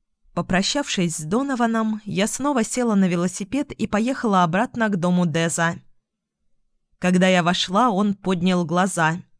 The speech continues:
«Вот ты где, феечка! А я гадал, куда ты запропастилась». «Искала Мэгги»,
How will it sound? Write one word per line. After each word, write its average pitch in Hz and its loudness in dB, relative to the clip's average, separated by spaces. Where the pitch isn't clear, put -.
«Вот 226 0
ты 202 0
где, 175 0
феечка! 165 -2
А 165 0
я 269 4
гадал, 269 2
куда 233 2
ты 247 -4
запропастилась». 175 -2
«Искала 226 2
Мэгги», 170 -2